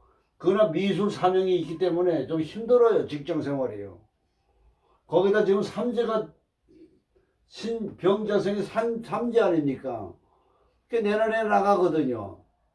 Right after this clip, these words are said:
그 삼재 어려움에다 직장 생활에 어려움을 겪는 미술 사명이 있기 때문에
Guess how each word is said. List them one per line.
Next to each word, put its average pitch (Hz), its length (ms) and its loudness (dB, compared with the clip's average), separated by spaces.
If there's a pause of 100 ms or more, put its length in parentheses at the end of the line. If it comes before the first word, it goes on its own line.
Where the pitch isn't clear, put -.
(1040)
그 208 140 0
삼재 226 440 2
어려움에다 185 960 4
직장 202 440 -2
생활에 185 580 0 (320)
어려움을 180 540 6
겪는 170 460 2
미술 180 640 -2 (600)
사명이 214 500 0
있기 - 180 -4
때문에 143 600 -2